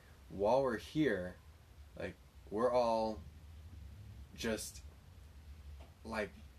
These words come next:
talking to each other and trying to, like, send out transmissions into the universe and be like, "Is anyone out there?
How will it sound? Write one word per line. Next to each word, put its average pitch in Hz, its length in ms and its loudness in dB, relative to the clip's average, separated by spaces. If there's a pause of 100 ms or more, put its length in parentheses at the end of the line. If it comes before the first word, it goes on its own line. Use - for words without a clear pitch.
(360)
talking 151 440 4
to 117 120 4
each 101 180 0
other 92 300 4
and 101 220 0
trying 123 300 2
to, 113 360 2 (140)
like, 101 220 -2
send 120 340 2
out 117 200 6
transmissions 107 840 0
into 107 300 -2
the 104 140 0
universe 98 760 -2 (760)
and 101 120 -2
be 104 100 4
like, 95 300 2 (420)
"Is 104 220 0
anyone 131 360 4
out 127 240 4
there? 151 300 0